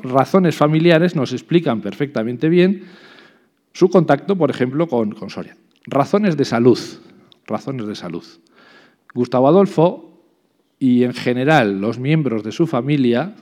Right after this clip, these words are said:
su padre, veíamos el martes, murió muy joven, su hermano Valeriano va a morir con treinta y seis años, él va a morir con treinta y cuatro. Bueno, Gustavo Adolfo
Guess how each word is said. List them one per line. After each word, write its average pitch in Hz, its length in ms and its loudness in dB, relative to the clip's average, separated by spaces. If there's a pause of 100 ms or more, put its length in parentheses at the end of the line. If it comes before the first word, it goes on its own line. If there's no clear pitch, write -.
(680)
su - 180 -14
padre, 131 380 -2 (260)
veíamos 98 760 -8
el 101 140 -12
martes, 113 420 -6
murió 98 300 -12
muy 98 120 -12
joven, 143 600 -6 (800)
su - 180 -6
hermano 123 300 -2
Valeriano 117 500 -2
va 107 80 -2
a 101 60 -6
morir 98 260 -6
con 98 160 -10
treinta 95 260 -14
y 90 60 -12
seis 98 240 -12
años, 139 420 -6
él 104 120 -6
va 95 60 -2
a - 20 -2
morir 98 280 -6
con 90 180 -10
treinta 120 260 -6
y 143 60 -2
cuatro. 123 360 -4 (100)
Bueno, 120 160 -8 (220)
Gustavo 175 280 -2
Adolfo 165 460 -4